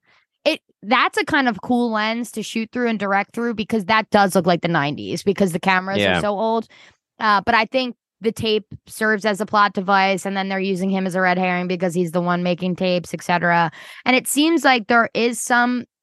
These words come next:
Speaker 1: gonna be some beef with Jeff and the crew at some point. Haven't really seen it yet, so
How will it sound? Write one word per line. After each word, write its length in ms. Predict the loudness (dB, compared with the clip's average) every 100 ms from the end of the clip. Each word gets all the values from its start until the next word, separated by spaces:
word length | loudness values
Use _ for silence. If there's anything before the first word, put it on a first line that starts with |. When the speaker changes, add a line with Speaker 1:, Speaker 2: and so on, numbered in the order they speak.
| -10 -2
Speaker 1:
gonna 200 | 0 0
be 220 | 0 -2
some 300 | 0 0 0
beef 360 | 0 -2 -2 0
with 140 | -2
Jeff 280 | 0 -2 -2
and 120 | -4
the 60 | -4
crew 400 | -2 0 2 2
at 120 | 0
some 240 | 0 0
point. 420 | 0 0 0 -2 -6 -20 -4
Haven't 280 | 0 0 0
really 340 | 0 2 2
seen 280 | 0 -2 -2
it 220 | 0 -2 -6 _ _ -4
yet, 480 | 2 4 4 0 -4
so 420 | 0 2 2 0